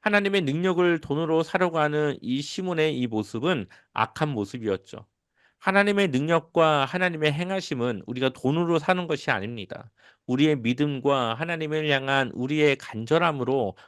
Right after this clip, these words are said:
우리가 하나님의 능력을 구하는 것이지 돈으로 하는 것이 아니죠. 그러나 많은 사람들이 돈으로 하나님의 일을 하려고 하고 돈으로 교회 안에서 하나님의 인정을 받으려고 하는 사람들이 있습니다.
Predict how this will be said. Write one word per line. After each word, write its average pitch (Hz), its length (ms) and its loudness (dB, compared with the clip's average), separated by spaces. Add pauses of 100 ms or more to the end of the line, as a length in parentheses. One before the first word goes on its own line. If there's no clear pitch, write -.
(120)
우리가 123 220 0
하나님의 156 400 -2
능력을 147 520 0
구하는 127 380 -2
것이지 113 600 -4 (420)
돈으로 165 360 4
하는 165 200 2
것이 135 220 -4
아니죠. 95 320 -6 (400)
그러나 165 520 4
많은 123 360 2
사람들이 143 800 2
돈으로 170 420 2
하나님의 165 520 2
일을 160 340 2
하려고 151 400 0
하고 143 500 -2 (400)
돈으로 196 640 6
교회 170 260 4
안에서 127 800 0
하나님의 156 640 0
인정을 180 480 0
받으려고 175 500 -2
하는 170 180 -4
사람들이 165 440 -4
있습니다. 104 540 -10